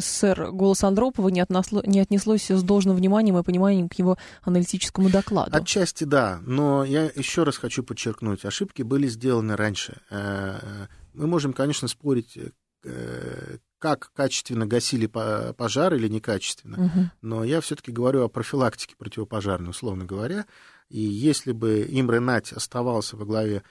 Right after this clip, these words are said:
Speaker 2: э, и правительства, и Компартии, и, и, в общем-то, имел те-, теснейший контакт с Москвой,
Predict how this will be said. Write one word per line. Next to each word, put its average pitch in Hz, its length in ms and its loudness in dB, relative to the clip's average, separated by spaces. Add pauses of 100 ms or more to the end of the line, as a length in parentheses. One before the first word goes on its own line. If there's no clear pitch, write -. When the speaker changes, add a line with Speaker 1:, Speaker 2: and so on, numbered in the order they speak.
(320)
Speaker 2:
э, 110 460 -10
и 113 100 -10
правительства, - 520 -4
и - 20 -6
Компартии, 117 840 -2
и, 120 1300 -10
и, 107 40 -2
в 113 100 -2
общем-то, 113 520 -4
имел 117 240 -2 (120)
те-, 127 140 -8
теснейший 139 640 -2
контакт 110 420 -6
с - 100 -12
Москвой, 226 540 0